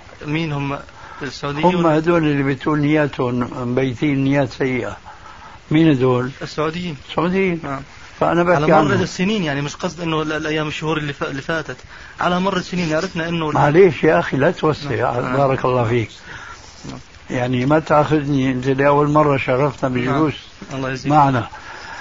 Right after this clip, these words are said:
Speaker 2: ال-، البحث العلمي ما بيقبل هيك وهيك وهيك وهيك.
Speaker 1: نعم.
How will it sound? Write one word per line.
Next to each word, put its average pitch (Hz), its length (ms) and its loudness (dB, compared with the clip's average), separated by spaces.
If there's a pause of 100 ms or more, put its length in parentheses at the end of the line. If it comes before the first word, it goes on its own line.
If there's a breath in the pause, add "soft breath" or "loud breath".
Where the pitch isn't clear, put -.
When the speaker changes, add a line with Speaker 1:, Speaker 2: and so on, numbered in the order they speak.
(440 loud breath)
Speaker 2:
ال-، 139 880 4
البحث 147 420 2
العلمي 160 560 4
ما 165 180 6
بيقبل 135 720 2 (160)
هيك 135 440 6
وهيك 135 500 4
وهيك 131 460 4
وهيك. 143 380 2
Speaker 1:
نعم. - 140 -6